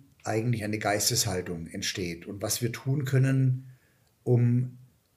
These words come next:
diese Geisteshaltung Kraft unseres Willens zu verändern. Also zurückzukommen auf das Thema Erlebnisse. Ja, und ich hab dann, ich war Kajaklehrer, ich hab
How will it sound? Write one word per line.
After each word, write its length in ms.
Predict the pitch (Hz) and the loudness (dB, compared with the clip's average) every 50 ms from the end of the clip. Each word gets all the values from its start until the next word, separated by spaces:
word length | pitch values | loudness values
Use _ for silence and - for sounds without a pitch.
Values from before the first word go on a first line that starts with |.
| _ - | _ -2
diese 200 | 131 - 113 110 | 0 0 0 0
Geisteshaltung 960 | 113 107 107 110 - - - - - 107 107 110 110 113 113 110 107 104 - - - - _ _ _ _ _ _ _ _ _ _ - - - - | 0 0 2 2 2 2 2 2 0 2 0 -2 -2 -2 -2 -2 -2 -4 -8 -12 -18 -20 _ _ _ _ _ _ _ _ _ _ -20 -20 -20 -12
Kraft 320 | - - - 120 123 - - | -8 -4 -4 -4 -4 -4 -6
unseres 380 | 113 107 104 98 95 92 101 | -8 -6 -6 -6 -6 -4 2
Willens 380 | 107 123 131 131 131 127 127 - | 6 8 10 10 10 8 6 6
zu 100 | - 120 | 2 -2
verändern. 680 | - - 101 95 101 113 113 104 92 80 76 76 - - - _ _ _ | -4 -4 -4 -4 -2 -2 -2 -2 -4 -4 -6 -10 -14 -18 -20 _ _ _
Also 320 | - 117 - 123 117 117 120 | 2 4 4 4 2 0 0
zurückzukommen 840 | - - 127 120 151 127 - - - 151 131 - 131 131 131 127 123 | -2 -2 0 0 0 0 -2 -4 -6 -4 0 2 4 4 6 4 4
auf 180 | 127 - - - | 4 0 -4 -4
das 180 | - 113 - | -4 -4 -4
Thema 280 | - - 127 123 117 110 | 0 2 2 4 4 2
Erlebnisse. 880 | - - 95 95 101 113 123 127 170 147 127 - 165 170 165 170 - - - _ _ _ _ _ _ _ _ _ _ _ | -2 -4 -4 -2 -2 -2 0 2 4 6 8 8 8 8 4 2 -2 -10 -16 _ _ _ _ _ _ _ _ _ _ _
Ja, 280 | 117 123 151 175 185 147 | -2 2 2 4 4 2
und 160 | 113 113 107 | 2 0 -2
ich 120 | 110 - | -2 -2
hab 160 | 117 110 - - | -2 -4 -2 -2
dann, 440 | 117 110 107 110 110 104 104 - - - _ _ | -2 -2 0 0 -2 -2 -4 -8 -12 -16 _ _
ich 160 | - - - 113 | -18 -8 -2 0
war 140 | 104 95 | 0 0
Kajaklehrer, 800 | - - - 107 120 139 147 143 127 131 135 135 135 135 135 123 | -2 -2 -2 0 2 2 2 2 0 0 0 2 2 2 2 2
ich 180 | - - - 107 | 2 0 -2 -4
hab 240 | 101 - - - | -6 -6 -12 -20